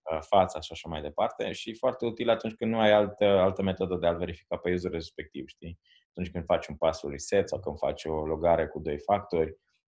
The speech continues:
pur și simplu te poți uita la cum scrie userul ăla, username și parola. Sau, de exemplu, avem o companie foarte mare care ne implementează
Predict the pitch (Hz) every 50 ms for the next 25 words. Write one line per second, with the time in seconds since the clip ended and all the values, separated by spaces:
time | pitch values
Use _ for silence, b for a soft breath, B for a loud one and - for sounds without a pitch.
0 | _ _ 107 95 - 98 92 - 95 92 95 87 - 85 82 95 92 90 92 87
1 | 90 - 87 87 87 85 85 82 - 95 90 - - 90 90 87 90 90 90 -
2 | _ - - 87 90 90 92 82 82 90 101 101 98 98 95 95 95 92 92 95
3 | 95 95 90 - - - 90 87 85 78 76 76 - 80 80 82 80 - 87 82
4 | 87 85 82 87 87 82 82 - 82 82 87 82 87 82 82 - 87 85 - 85
5 | 82 82 85 82 82 - - 85 82 82 82 82 80 80 - 82 82 82 80 -
6 | 87 82 85